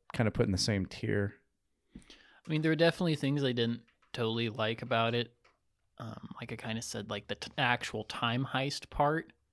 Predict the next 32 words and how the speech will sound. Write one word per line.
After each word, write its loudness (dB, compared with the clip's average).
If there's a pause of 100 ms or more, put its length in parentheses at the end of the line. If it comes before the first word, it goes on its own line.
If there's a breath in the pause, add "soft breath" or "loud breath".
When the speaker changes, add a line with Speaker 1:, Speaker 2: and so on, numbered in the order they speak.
(380)
Speaker 1:
Mm-hmm. 6
Speaker 2:
I 2
felt 4
like -2 (360)
that 2
sec-, -2 (140)
that 4
sequence -2
didn't -4
have, -4
like, -4
a -8
lot 0
of -16
stakes, 0
it -4
felt, 2
because 2
they 4
established 8
Speaker 1:
Right. 12
Speaker 2:
that 6
these 4
are 8
all 10
alternate 0
timelines 4
that 4
aren't -4
gonna 0
affect 0
anything 4